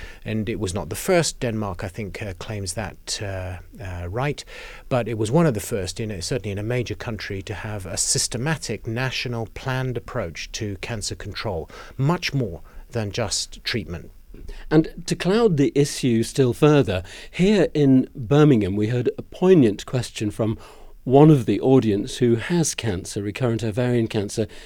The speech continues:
Speaker 2: She wants a particular drug, uh, that's been publicised. And now, according to you, many drugs are publicised, and these might not be the best things to be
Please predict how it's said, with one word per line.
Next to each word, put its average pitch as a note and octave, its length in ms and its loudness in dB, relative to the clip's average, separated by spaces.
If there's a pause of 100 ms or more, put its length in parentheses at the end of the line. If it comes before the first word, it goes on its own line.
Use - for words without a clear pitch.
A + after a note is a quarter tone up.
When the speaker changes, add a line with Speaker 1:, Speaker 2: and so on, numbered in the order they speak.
(140)
Speaker 2:
She F#3 240 2
wants D3+ 240 6
a B2+ 60 -8
particular A2+ 480 -4
drug, G#2+ 480 0 (440)
uh, A2 200 -4
that's A2 240 -4
been A2+ 240 2
publicised. G#2+ 760 -2
And B2+ 120 0
now, B2 120 4
according F3 360 6
to C3 100 2
you, B2 400 4 (220)
many F#3+ 320 6
drugs G#2+ 360 -2
are A#2 80 -2
publicised, G#2+ 680 -2
and C#3 160 4
these E3 260 4 (180)
might E3 380 4
not G3 320 -2
be B2 80 2
the A#2+ 140 0
best C3 340 -2
things C3+ 300 2
to - 140 -4
be C3 400 0